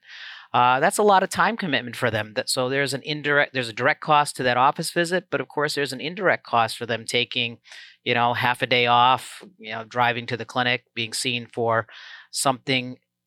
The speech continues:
either related to sleep disorders or the sleep disorder itself.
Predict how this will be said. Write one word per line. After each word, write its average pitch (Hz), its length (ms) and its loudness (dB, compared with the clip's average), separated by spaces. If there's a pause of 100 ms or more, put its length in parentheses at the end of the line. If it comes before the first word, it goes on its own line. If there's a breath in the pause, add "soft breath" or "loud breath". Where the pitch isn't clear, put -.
either 123 300 0
related 123 500 0
to 120 80 -4
sleep - 300 -6 (100)
disorders 120 680 -2
or 123 140 0
the 110 80 -6
sleep 117 220 -6
disorder 113 420 -10
itself. 107 540 -4